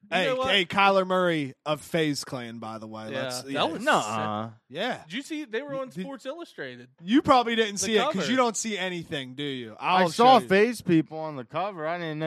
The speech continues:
Speaker 3: notice
Speaker 1: was
Speaker 3: he was
Speaker 1: Kyler
Speaker 3: in
Speaker 1: Murray, Bronny,
Speaker 2: Nick
Speaker 1: Nick
Speaker 2: Merckx.
Speaker 1: Merckx, uh,
Speaker 3: Swag was in it, right?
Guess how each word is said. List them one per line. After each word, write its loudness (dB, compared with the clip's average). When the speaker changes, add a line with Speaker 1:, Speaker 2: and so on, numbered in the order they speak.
Speaker 3:
notice -2
Speaker 1:
was -6
Speaker 3:
he -2
was 0
Speaker 1:
Kyler -2
Speaker 3:
in -12
Speaker 1:
Murray, -6
Bronny, -10
Speaker 2:
Nick -6
Speaker 1:
Nick -6
Speaker 2:
Merckx. -6
Speaker 1:
Merckx, -14
uh, -6
Speaker 3:
Swag -2
was -4
in -4
it, -6
right? -6